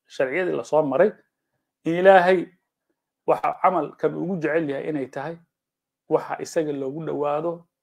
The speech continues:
ee isaga dartii loo sameeyo. Waxaana daliil u ah inay sharcu man kaana qablana ay, ay, ay dhextaalo ahayd ama asaasi u ahayd. Ilaahay markuu ka warramayay fi suurat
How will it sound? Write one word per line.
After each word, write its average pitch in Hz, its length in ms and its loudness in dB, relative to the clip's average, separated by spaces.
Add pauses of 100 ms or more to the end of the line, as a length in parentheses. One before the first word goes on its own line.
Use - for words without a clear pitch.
ee 160 100 -10
isaga 165 280 -4
dartii 180 360 4
loo 147 140 -2
sameeyo. 110 380 -10 (500)
Waxaana 147 220 -2
daliil 165 280 4
u - 60 0
ah - 100 -8 (260)
inay 131 120 -8
sharcu 156 240 -4
man 135 120 -10
kaana 143 240 -6
qablana 147 380 -6 (640)
ay, 143 160 -2
ay, 135 140 -4 (240)
ay 139 140 -6
dhextaalo 147 560 6
ahayd 135 220 -6 (440)
ama 143 140 -4
asaasi 175 400 2
u 165 60 2
ahayd. 135 220 -4 (460)
Ilaahay 175 200 2
markuu 160 280 -4
ka 226 120 4
warramayay 180 420 6
fi 127 140 -8
suurat 151 360 0